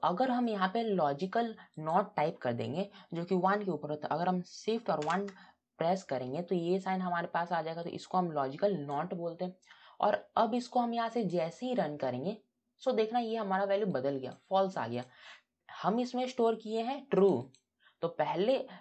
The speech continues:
लॉजिकल नॉट से पहले हम रन कर रहे थे तो ट्रू का ट्रू प्रिंट हो रहा था, but अब हम जैसे यहाँ पे लॉजिकल नॉट टाइप कर दिए, यहाँ पे फॉल्स वैल्यू प्रिंट हो गया। इसका मतलब ये है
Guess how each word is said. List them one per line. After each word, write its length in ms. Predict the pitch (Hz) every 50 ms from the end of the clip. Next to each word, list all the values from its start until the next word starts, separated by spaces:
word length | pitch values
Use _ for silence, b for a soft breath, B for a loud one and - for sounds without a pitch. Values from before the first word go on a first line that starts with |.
| B -
लॉजिकल 460 | 151 151 143 143 147 180 190 226 214
नॉट 260 | 190 170 170 185 202
से 140 | - - 170
पहले 220 | 151 190 185 196 202
हम 100 | 190 185
रन 220 | 185 190 196 196
कर 140 | 185 180 175
रहे 120 | 175 175
थे 140 | 175 190 196
तो 100 | 208 208
ट्रू 240 | 196 202 - 226 220
का 100 | 226 220
ट्रू 260 | 220 220 240 247 247
प्रिंट 320 | 247 240 214 202 185 175
हो 60 | 170 156
रहा 120 | 139 123
था, 180 | - 131 127 B B B B B B -
but 220 | 156 180 196 196 - - - -
अब 160 | 165 208 220
हम 220 | 214 220 214 196
जैसे 260 | 175 175 170 170 220
यहाँ 120 | 226 220 -
पे 80 | 208
लॉजिकल 500 | 190 165 156 135 135 139 156 - 185 170
नॉट 420 | 147 131 123 135 156 190 196 - -
टाइप 200 | 156 135 131 - -
कर 120 | 139 131
दिए, 280 | 135 165 180 190 190 - _ -
यहाँ 180 | 123 117 117 123
पे 240 | 120 156 151 147
फॉल्स 440 | 139 - _ - - 156 175 190 190
वैल्यू 240 | 202 202 196 196 202
प्रिंट 280 | 196 196 196 196 190 190
हो 80 | 185
गया। 240 | 185 185 185 185 185 - _ B B B B B B B B B _ _ _ _ _ -
इसका 240 | 185 - - 208 202
मतलब 340 | 202 196 190 196 196 170
ये 220 | 175 160 160 180 214
है 360 | 196 160 135 120 143 175